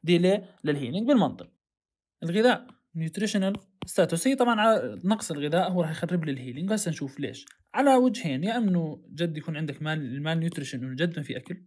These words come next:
يعني كيف المجاعات باليمن وسوريا وهذا الحكي، ما في أكل أصلا. فنو فود، فينقصوا البروتينز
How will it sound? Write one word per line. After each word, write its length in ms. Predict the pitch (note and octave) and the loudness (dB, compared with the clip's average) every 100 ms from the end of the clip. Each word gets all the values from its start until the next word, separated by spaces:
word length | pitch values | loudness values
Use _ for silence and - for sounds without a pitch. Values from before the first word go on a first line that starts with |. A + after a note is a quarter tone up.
| _ | _
يعني 500 | - A2+ A2 A#2 - - | -20 -18 -18 -20 -18 -12
كيف 180 | D3 | -10
المجاعات 600 | D3 C3 C3 A#2+ C3+ D#3+ D3+ | -8 -6 -6 -4 -6 -8 -10
باليمن 500 | B2 A#2 B2+ C#3 C#3+ | -10 -10 -10 -10 -12
وسوريا 640 | - - - B2+ C3 C#3+ | -18 -18 -8 -6 -4 -4
وهذا 200 | A#2+ G2+ | -6 -10
الحكي، 340 | A2+ C3 F3+ E3+ | -12 -12 -10 -4
ما 60 | |
في 160 | E3+ F3 | -4 -4
أكل 180 | - - | -8 -14
أصلا. 220 | - - _ _ _ _ _ | -12 -12 _ _ _ _ _
فنو 400 | D3 C#3+ D3 D3+ | -14 -12 -10 -10
فود، 280 | D3+ F3+ F3+ | -6 -8 -6
فينقصوا 1040 | C#3+ D3 - - - E3+ F3+ E3+ C#3+ A#2+ | -8 -8 -12 -20 -6 -2 -2 -4 -6 -8
البروتينز 800 | G#2+ - - D#3+ E3 E3+ G3 G3 | -10 -12 -6 -4 -2 -2 -4 -6